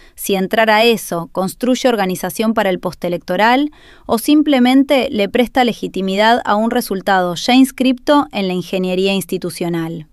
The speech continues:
Vamos ya respondió que no participa, por falta de garantías.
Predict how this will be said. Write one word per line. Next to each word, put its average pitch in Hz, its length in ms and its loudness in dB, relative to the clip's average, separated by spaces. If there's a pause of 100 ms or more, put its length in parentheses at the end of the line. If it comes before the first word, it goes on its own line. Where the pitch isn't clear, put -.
(800)
Vamos 302 540 2
ya 247 240 2
respondió 247 580 0
que 214 160 -2
no 233 200 2
participa, 170 800 -4 (120)
por 190 160 -2
falta 208 340 0
de 196 100 2
garantías. 175 800 -4